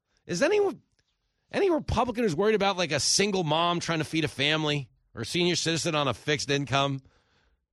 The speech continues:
going, "Yeah, you know, listen, that stuff's important and all, but more importantly, there's a battle over in Ukraine, and we're gonna send them a unaudited hundred billion dollars. And once we get that priority, we'll figure out how you guys can stop starving."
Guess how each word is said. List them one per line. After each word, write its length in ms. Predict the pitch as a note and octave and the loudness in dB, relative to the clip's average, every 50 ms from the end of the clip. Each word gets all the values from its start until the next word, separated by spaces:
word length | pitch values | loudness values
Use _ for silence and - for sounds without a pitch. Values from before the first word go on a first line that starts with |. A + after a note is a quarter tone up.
| _ _ _ _ _ _ _ | _ _ _ _ _ _ _
going, 260 | - F#3 G3 G3 G3 G#3+ | -2 0 2 2 2 4
"Yeah, 160 | C4 C4+ A#3+ | 4 4 6
you 140 | A#3 A3+ G3 | 6 6 4
know, 120 | D3+ C3+ | 4 4
listen, 280 | C3+ C3 A2+ - G#2 A2+ | 2 2 0 0 -2 -2
that 120 | B2+ B2 | -2 -2
stuff's 300 | - - D3 B2+ F#2 G#2+ | 0 0 0 0 0 -2
important 340 | G#2 F#2+ G#2+ C#3+ C#3 B2 A2+ | -2 0 0 0 0 0 0
and 80 | A2 | 0
all, 200 | G#2+ G2+ G2 F#2+ | 0 0 0 0
but 140 | E2+ A2 A2 | -2 -4 -4
more 180 | B2 C#3+ D3 B2 | -4 -2 -2 -2
importantly, 580 | A2+ G#2 B2+ C3+ A#2+ A2+ G#2 G2+ F#2 E2+ D#2 | -2 -2 -2 0 0 -2 -2 -4 -4 -4 -4
there's 280 | D#2 F#2 F2 E2+ D2 D#2 | -6 -6 -6 -6 -6 -8
a 240 | E2 D2+ C#2 C#2+ D#2 D#2+ | -8 -8 -8 -10 -10 -6
battle 320 | - C#3 C#3 B2 A2 A2 | -2 0 0 0 0 -2
over 240 | G#2+ G#2 F#2 E2 E2 | -2 -2 -4 -4 -8
in 100 | D2+ C#2+ | -10 -12
Ukraine, 580 | D2 C#2 C2+ - - G2+ F#2 E2 C#2+ A#1+ G#1 G#1 | -12 -14 -14 -14 -12 -10 -10 -8 -10 -12 -14 -16
and 180 | A1 C2 D2 | -16 -14 -12
we're 100 | E2+ F#2 | -12 -10
gonna 240 | E2+ E2 D2 C#2+ D2+ | -10 -10 -12 -12 -12
send 320 | - - - A#2+ G#2+ G2 F#2+ | -10 -8 -6 -6 -4 -4 -4
them 160 | F2+ E2+ D#2+ | -4 -4 -6
a 180 | D#2 D#2 E2 - _ _ _ _ _ _ _ _ _ _ | -6 -8 -10 -12 _ _ _ _ _ _ _ _ _ _
unaudited 560 | D3+ D#3 D3 C3 B2+ C3+ B2 A2 G#2 F#2+ F2 | -2 0 0 2 0 0 0 0 -2 -4 -4
hundred 440 | D#2+ E2+ A#2+ A2+ G#2 F#2+ G2 E2+ D#2 | -6 -6 -6 -4 -4 -4 -6 -6 -4
billion 380 | - A2 A2 G#2 F#2+ F2+ F2+ F2+ | -4 -2 -2 -2 -2 -4 -4 -4
dollars. 500 | F2+ G2 F#2 F2+ E2+ D2 C2 A1+ - - | -2 -2 -2 -2 -2 -4 -8 -10 -12 -10
And 120 | F2 F#2+ | -8 -6
once 180 | G#2+ A#2+ - - | -4 -4 -4 -4
we 100 | B2+ A2+ | -6 -6
get 180 | G2+ G#2+ F#2+ | -4 -4 -4
that 260 | - A#2+ A#2+ A#2 G#2 - | -2 -2 -2 -2 -2 -2
priority, 580 | G2+ G#2 F#2 F2 F2 E2+ D#2+ D#2 D2+ D2 D2+ - _ _ _ _ _ _ _ _ | -2 -2 -2 0 -2 -2 -2 -4 -6 -8 -10 -12 _ _ _ _ _ _ _ _
we'll 160 | - G#2 A2 G#2 | -6 -4 -4 -4
figure 260 | - B2+ A2+ F#2+ G#2 | -4 -4 -4 -2 -2
out 180 | G2 F#2+ F2+ | -2 -2 0
how 120 | F2+ G#2 G2 | 0 0 -2
you 180 | G2 F2+ F#2 | -2 -2 -4
guys 260 | E2+ F#2 F2+ F2+ F2 - | -4 -4 -4 -4 -4 -6
can 280 | - F#2+ E2 D#2+ D2 - - _ - | -6 -8 -8 -8 -10 -12 -18 _ -16
stop 380 | - - - - A2 F#2+ F#2+ | -12 -10 -6 -4 -2 -2 -4
starving." 520 | - - - G#2+ F#2+ F#2+ F#2 D#2+ D2+ - | -4 -6 -6 -4 -4 -2 -4 -4 -6 -10